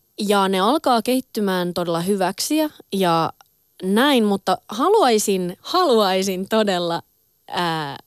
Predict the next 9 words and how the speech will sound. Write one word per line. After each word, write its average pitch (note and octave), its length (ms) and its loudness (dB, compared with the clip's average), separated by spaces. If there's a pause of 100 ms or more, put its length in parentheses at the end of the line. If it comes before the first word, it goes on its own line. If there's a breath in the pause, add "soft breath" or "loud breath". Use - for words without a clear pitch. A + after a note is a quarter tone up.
(140)
ajatella E3 540 -4
niin D#3 480 -6
ääninäyttelijänä, D#3 920 -4
että D#3 160 -8
myös F3+ 300 -2
arvostetaan D#3+ 880 0
sen, D#3 320 -2 (800 soft breath)
sen G3 380 2 (240)
aidon B3 400 2